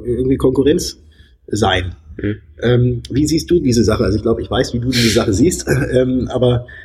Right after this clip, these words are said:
Speaker 1: was, was sagst du dazu, äh, zum Thema Konkurrenz und, äh, Wissen preisgeben? Äh, ja, und halt das, das einfach
Speaker 2: Ja.
Speaker 1: raushauen,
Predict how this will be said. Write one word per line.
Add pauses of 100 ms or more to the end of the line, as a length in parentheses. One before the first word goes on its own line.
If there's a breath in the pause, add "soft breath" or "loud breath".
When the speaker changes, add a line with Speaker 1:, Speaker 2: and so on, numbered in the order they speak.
(120)
Speaker 1:
was,
was
sagst
du
dazu,
äh,
zum
Thema
Konkurrenz
und, (160)
äh,
Wissen
preisgeben? (560 loud breath)
Äh, (840)
ja,
und
halt
das,
das
einfach
Speaker 2:
Ja.
Speaker 1:
raushauen,